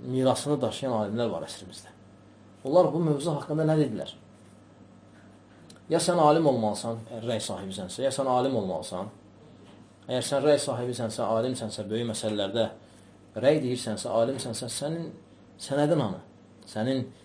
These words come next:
səni kim icazə verib? Sən hardan gəlmisən? Səni kim tanıyır? Sənə kim icazə verib ki, sən bu məsələlərdən nəsə deyəsən? Bu cür adamsansa, əhlən, xoş gəlmisən.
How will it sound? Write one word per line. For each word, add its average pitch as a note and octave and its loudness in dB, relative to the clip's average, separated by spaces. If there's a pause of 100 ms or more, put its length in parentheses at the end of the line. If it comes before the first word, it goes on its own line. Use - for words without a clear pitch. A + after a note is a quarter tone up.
(140)
səni A#2+ -4
kim D#3+ 0 (340)
icazə A2 -2
verib? F2+ -6
Sən F#2+ -8
hardan C3+ 4
gəlmisən? G#2 0
Səni A2 -4
kim C3 -4
tanıyır? B2 -2 (500)
Sənə C3+ 0
kim E3 -2
icazə D#3 4
verib D3 6
ki, - -2
sən C#3+ -2
bu C#3+ 0
məsələlərdən C3 0 (220)
nəsə A2 -6
deyəsən? A2+ -2 (1300)
Bu E3+ 4
cür F3+ 4
adamsansa, E3 2 (100)
əhlən, B2+ -4 (960)
xoş C#3+ -6
gəlmisən. - -8